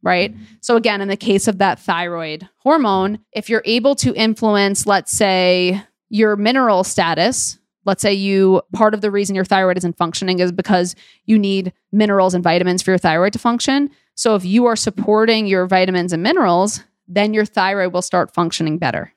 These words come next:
If you start supporting and detoxifying your liver, then your thyroid will start functioning better. So those tools are really what is the advantage, I believe, of functional nutritionists. Okay, so two components, again, of the work that I do is that I'm a functional dietitian,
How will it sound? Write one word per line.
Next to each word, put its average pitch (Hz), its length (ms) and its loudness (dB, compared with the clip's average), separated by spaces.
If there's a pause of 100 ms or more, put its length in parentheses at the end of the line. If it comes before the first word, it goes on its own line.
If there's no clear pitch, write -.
(120)
If 196 180 -2
you 208 60 -2
start 196 260 0
supporting 214 500 -2
and 196 80 -4
detoxifying 180 640 0
your 185 140 2
liver, 226 560 2 (160)
then 185 140 -2
your 185 100 -6
thyroid 147 420 -4
will - 100 -4
start - 240 -4
functioning 156 480 -2
better. 98 400 -2 (140)
So - 160 0
those 247 400 2
tools 262 360 2
are 214 80 2
really 214 280 2
what 196 240 -2
is 196 120 -10
the 202 120 -8
advantage, 196 640 -2
I 294 160 2
believe, 214 260 0
of 185 120 0
functional 185 380 -2
nutritionists. - 680 -6 (260)
Okay, - 280 -2 (200)
so 233 440 0 (220)
two 311 260 2
components, 247 880 -2
again, 190 340 0
of 180 100 -2
the 196 80 2
work 190 180 0
that 185 100 -2
I 185 160 0
do 226 200 2
is 220 80 0
that 208 120 -2
I'm 185 80 -6
a 175 60 -10
functional 202 380 -4
dietitian, 254 600 0